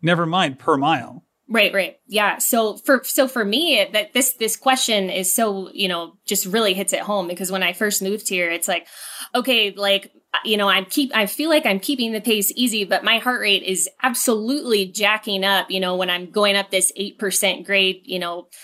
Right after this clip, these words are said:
Speaker 2: little, um, you know, out and back in my neighborhood. Um, so, you know, that kind of leads me into, like, the point of, you know, easy is really, you know, an easy or a recovery run is really a feeling, right? Like,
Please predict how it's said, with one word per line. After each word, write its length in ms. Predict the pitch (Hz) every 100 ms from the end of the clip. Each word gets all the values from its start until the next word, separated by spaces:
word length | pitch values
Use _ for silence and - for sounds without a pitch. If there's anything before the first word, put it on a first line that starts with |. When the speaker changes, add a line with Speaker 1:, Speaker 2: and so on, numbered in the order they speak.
| - - -
Speaker 2:
little, 380 | 196 202 185 170
um, 500 | - 175 165 160 - 190
you 80 |
know, 120 | 180 160
out 200 | 202 190
and 120 | 185
back 300 | 190 196 196
in 100 | 165
my 120 | 165
neighborhood. 680 | 185 214 202 170 170 170 196 - -
Um, 440 | 185 170 175 175 _ _ -
so, 480 | - 320 202 208
you 100 | 208
know, 120 | 214 208
that 160 | 185
kind 120 | 226
of 120 | 214 185
leads 220 | 202 196
me 160 | 190
into, 440 | 180 190 - 190 170 180
like, 280 | 185 180
the 60 | 180
point 420 | - 214 202 180
of, 280 | 190 180 175 - - -
you 80 | 208
know, 180 | 208 196
easy 460 | 247 330 359 262 208
is 300 | 208 202 196
really, 300 | 226 240 -
you 80 | 220
know, 80 |
an 100 | 190
easy 340 | - 277 277 262
or 180 | 220 202
a 40 |
recovery 500 | 190 180 240 240 240
run 240 | 208 185 180
is 220 | 196 185
really 200 | 220 214
a 80 | 180
feeling, 720 | - 214 190 185 170 170 185
right? 460 | 190 185 196 190 -
Like, 300 | 190 190